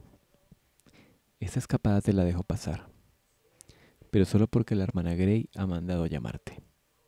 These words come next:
Ahora escúchame bien. Debes reportarte en su oficina como si nada hubiera sucedido, como si hoy hubieses permanecido todo el tiempo en tu habitación cumpliendo con tu castigo.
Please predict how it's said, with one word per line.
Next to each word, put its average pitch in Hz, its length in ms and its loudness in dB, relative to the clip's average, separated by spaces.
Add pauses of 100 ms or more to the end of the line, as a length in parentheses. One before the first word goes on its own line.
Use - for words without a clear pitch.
(1200)
Ahora 92 240 2
escúchame 104 540 -2
bien. 64 200 -8 (1160)
Debes 123 280 6
reportarte 110 680 2
en 95 140 -2
su - 180 2
oficina 104 640 2
como 98 260 -2
si 95 160 -2
nada 110 400 -2
hubiera 95 300 0
sucedido, 101 720 -2 (580)
como 104 240 4
si 104 240 2
hoy 110 260 6
hubieses 113 440 0
permanecido 113 640 0
todo 120 200 4
el 120 120 0
tiempo 120 340 -2
en 87 140 -4
tu - 80 -2
habitación 85 500 -2
cumpliendo 113 640 -4
con 104 180 -4
tu 107 120 -4
castigo. - 640 -8